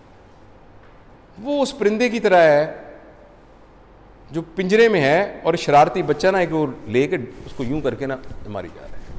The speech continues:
वो बेचारा यूं, यूं किया, क्या करे, पिंजरे में कैद है, क्या करे? Please don't make your trainees miserable। I will repeat, I am not asking you कि बिल्कुल उनको शुतरे बेमहार छोड़ दें,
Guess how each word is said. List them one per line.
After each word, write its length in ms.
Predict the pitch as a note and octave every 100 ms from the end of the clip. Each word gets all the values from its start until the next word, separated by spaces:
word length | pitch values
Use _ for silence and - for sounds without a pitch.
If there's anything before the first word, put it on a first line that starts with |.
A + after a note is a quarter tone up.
| - - - -
वो 60 |
बेचारा 260 | F3 D3+ C#3
यूं, 240 | C3+ D3+
यूं 80 | B2
किया, 280 | - - -
क्या 100 | G3
करे, 140 | C#3
पिंजरे 440 | G#2+ G2+ B2 C#3+ D#3
में 140 | D3
कैद 220 | D#3+ G3
है, 100 | E3
क्या 140 | C3+ G3
करे? 220 | D3 F#2 - - - - - - - - - - - - - - - - - - - - - - - - - - - - - - - - - - - - - - - - - - - - - F3+
Please 200 | F#3 F#3+
don't 200 | G#3 F#3
make 200 | F#3+ F#3+
your 200 | F#3 F3+
trainees 380 | E3+ D#3+ D#3+ C3+ B2
miserable। 420 | A#2 G2 D#2 D#2+ - - - - - - - - - - -
I 80 | A3+
will 160 | A#3
repeat, 600 | F3 E3+ G3+ G#3 G#3+ A3 -
I 180 | D3+
am 160 | D3+ C#3+
not 160 | G#3+ A#3
asking 500 | - C#3+ - F3 D#3
you 340 | C3 D3 D#3
कि 80 | D#3
बिल्कुल 500 | A#2 E3+ C4+ - E3
उनको 220 | D#3 D3+
शुतरे 260 | D3 C#3 C3
बेमहार 360 | A#2 F#2+ F#2+
छोड़ 240 | - E2 D#2
दें, 140 | D#2